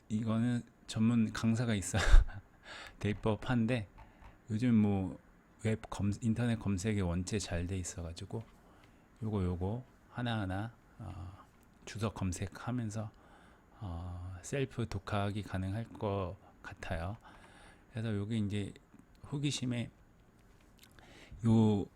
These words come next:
십육 진수 값을 이것저것 다른 나라 언어도 될까, 아랍 쪽엔 될까 해서 넣어봤는데 정확한 그 코드 밸류 값을 저도 모르다 보니까, 어, 시-, 실행 시에,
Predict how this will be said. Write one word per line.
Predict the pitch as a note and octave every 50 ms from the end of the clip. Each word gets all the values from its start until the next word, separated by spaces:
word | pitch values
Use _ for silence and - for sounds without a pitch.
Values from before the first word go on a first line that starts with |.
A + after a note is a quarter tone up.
| - - -
십육 | - - - D3 C#3+ C3+ -
진수 | D3 C#3 B2+ B2+ B2 - C3 B2 A2
값을 | - A2 F#2+ - - - B2 A#2 A2+ G#2
이것저것 | F#2+ G#2+ A2+ G#2+ - - A#2+ A2 G2 G#2 G#2 -
다른 | - - - D3+ D3+ C#3+
나라 | C3+ B2+ A#2+ A#2 G#2
언어도 | G2 G2+ G2+ G#2 G2+ G2+ G2+
될까, | G2 - G2 F2+ F2+ F2 - F#2 F#2 F#2 F2+ F2 E2+ - - - - - -
아랍 | - F#2 F#2 G2 A2 - -
쪽엔 | - - G#2 F2+ G#2 G#2 G2+
될까 | F2+ - F2+ F2 F2 - G2+ F#2+
해서 | F#2 F#2 - G2 F#2 F#2+ F#2+ F#2+ - - - - - - - - - - - -
넣어봤는데 | F2+ F#2 F#2+ G#2+ A2 G2+ F#2 F2+ F#2 G2+ A2+ A2+ G2 - - - - - - - - - - - G#2
정확한 | - - G#2+ A2 A#2 A2+ - A#2+ A2+ G#2+
그 | G#2+ G2 F#2 F#2 F#2 F#2 F2+ G2+ E2+ D2+ G2 D2 - -
코드 | - - F#3 E3 C#3+ D3+ D3 C#3+ C#3 C3+ B2+ A#2 G#2+ G2 - C2+ - - - - - - - - - - - - - - - - - - - - - - -
밸류 | - G#2+ G#2+ A2 B2 B2
값을 | - - G#2 - - - A2+ A2+ G#2 G#2 G#2 G2+ -
저도 | - A2 G2 G2+
모르다 | F2+ F2+ G2 G#2 A2+ A#2+ G2 A2+ G2+
보니까, | F2 E2+ E2+ E2+ E2+ - - A#2+ A#2 G#2 - - - - - - - - - - - - -
어, | A2 G2+ F2+ E2+ F2 F2+ F2+ F#2+ -
시-, | - - - - -
실행 | - - - C3 C3+ C#3 C#3 C3
시에, | - - A#2+ A2 G#2 G2+ F#2+ F2+ E2+ F#2